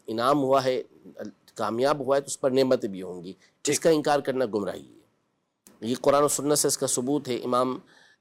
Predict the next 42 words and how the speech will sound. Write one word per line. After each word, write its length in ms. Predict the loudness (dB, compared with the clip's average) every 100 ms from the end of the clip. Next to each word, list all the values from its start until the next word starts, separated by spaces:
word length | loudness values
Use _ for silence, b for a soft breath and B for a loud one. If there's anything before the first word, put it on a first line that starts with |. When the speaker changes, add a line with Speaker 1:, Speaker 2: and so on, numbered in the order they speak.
| _
Speaker 1:
آ، 280 | -2 0 -2
ابو 200 | -2 -2
بکر 240 | -2 -2
البیہقی 560 | -2 0 0 0 2 0
رحمۃ 220 | 0 -2 -2
اللہ 340 | 0 0 0 -2
تعالی 200 | -2 0
علیہ 160 | -2
کی 200 | -4 -8
کتاب 480 | -10 -6 0 0 0
ہے 160 | -4 -6 -8 b b _ -4
اثبات 420 | -4 0 0 0 -2 -4
عذاب 300 | -2 -2 -2
القبر 400 | -4 -2 0 0
کے 140 | -4
نام 220 | -6 -8 -8
سے، 220 | -12 -14 -20 _ _
اور 160 | 0 2
اس 120 | 2
کے 120 | 0
بعد 140 | 0 0 -2
کئی 140 | -6
علماء 340 | -4 -2 -2
نے 100 | -4
کتابیں 400 | -6 -8 -6 -6 -6
اس 160 | -6
پر 140 | -8 -8
تحریر 420 | _ -8 -6 -8
فرمائی 440 | -10 -10 -10 -10
ہیں۔ 120 | -14 -16 _ _ _ _ _ _ _
Speaker 2:
ٹھیک۔ 180 | -10 -10 _ -20 b b b b b b b
Speaker 1:
اب 140 | 2 4
رہا 200 | 4 4 4
یہ 200 | 2 2 0
عقیدہ 320 | -2 2 6
اور 100 | 6
نظریہ، 400 | 4 0 2 2
آ، 720 | 2 -2 -10 -18 -12 -8 -6
معلوم 400 | -2 0 0 0
ہونے 220 | 0 -2
کے 140 | -2 -2
بعد 220 | -2